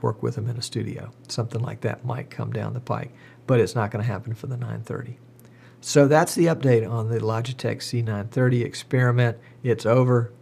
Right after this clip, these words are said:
Uh, Scott, I'm gonna bundle 'em up and send 'em back to you. Uh,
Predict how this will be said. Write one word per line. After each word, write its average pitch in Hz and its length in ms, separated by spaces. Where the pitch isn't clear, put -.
Uh, 107 220
Scott, 113 460
I'm 110 100
gonna 107 160
bundle 117 360
'em 123 120
up 113 160
and - 100
send 107 240
'em 104 80
back 113 300
to 120 120
you. 101 200
Uh, 107 220